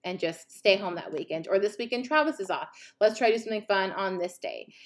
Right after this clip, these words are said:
And then always project and check the weather and things like that and change things as needed. But to have kind of a plan of how you're gonna do things is gonna be so important to where you are just gonna be a happier person. Tell, I mean,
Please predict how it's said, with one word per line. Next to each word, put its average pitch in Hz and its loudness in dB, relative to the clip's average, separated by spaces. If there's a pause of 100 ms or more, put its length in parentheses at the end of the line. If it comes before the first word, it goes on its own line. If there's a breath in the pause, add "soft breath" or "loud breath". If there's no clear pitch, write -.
(180 loud breath)
And 214 2
then 214 2
always 226 2
project 208 0
and 196 -12
check 196 -4
the 202 -2
weather 170 0
and 185 -4
things 185 -6
like 185 0
that 165 -2
and 190 -8
change 202 -6
things 214 -4
as 202 2
needed. 190 -2
But 240 -2
to 262 -4
have 302 2
kind 370 0
of 294 2
a 233 2
plan 180 -2
of 185 -6
how 196 2
you're 190 4
gonna 190 -2
do 170 -4
things 208 -6 (380 loud breath)
is 262 2
gonna 311 2
be 330 4
so 285 4
important 220 2
to - -16
where 208 6
you 220 0
are 349 2
just - -8
gonna 269 0
be 240 -4
a 202 -2
happier 240 -4
person. 202 -4 (720)
Tell, 320 2
I - -4
mean, 214 -2